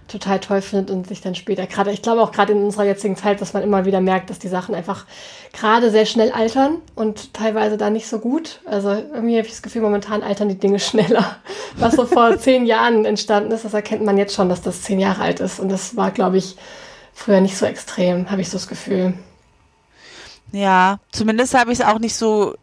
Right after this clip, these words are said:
Speaker 2: erlebt. Das stimmt. Das stimmt.
Speaker 1: Ja.
Speaker 2: Wie sieht's denn eigentlich bei dir und den Weihnachtsgeschenken aus? Vor zwei Wochen warst du ja noch nicht so weit.
Speaker 1: Ja, ich bin, also, ich, äh,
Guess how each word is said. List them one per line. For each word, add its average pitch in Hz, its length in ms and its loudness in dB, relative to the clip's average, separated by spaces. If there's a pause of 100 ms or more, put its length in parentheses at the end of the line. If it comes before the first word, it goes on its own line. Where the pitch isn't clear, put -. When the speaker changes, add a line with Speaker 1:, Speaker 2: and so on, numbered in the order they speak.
(140)
Speaker 2:
erlebt. 175 800 -2 (100)
Das 170 220 -6
stimmt. 156 500 -10 (420)
Das 180 200 -12
stimmt. - 480 -14 (720)
Speaker 1:
Ja. 196 180 -8
Speaker 2:
Wie 269 80 2
sieht's 339 220 -2
denn 370 120 0
eigentlich 330 240 -2
bei - 140 -2
dir 294 200 0
und 302 120 -2
den 285 140 -4
Weihnachtsgeschenken 196 840 -4
aus? 135 400 -6 (480)
Vor 220 160 -2
zwei 208 360 2
Wochen 247 320 -2
warst 262 280 0
du 302 60 -12
ja 285 140 -2
noch 277 120 0
nicht 320 200 -8
so 139 180 -10
weit. 127 280 -10
Speaker 1:
Ja, 311 280 4
ich - 180 -2
bin, 233 200 2
also, 196 480 0 (200)
ich, 226 360 -2
äh, 180 280 -4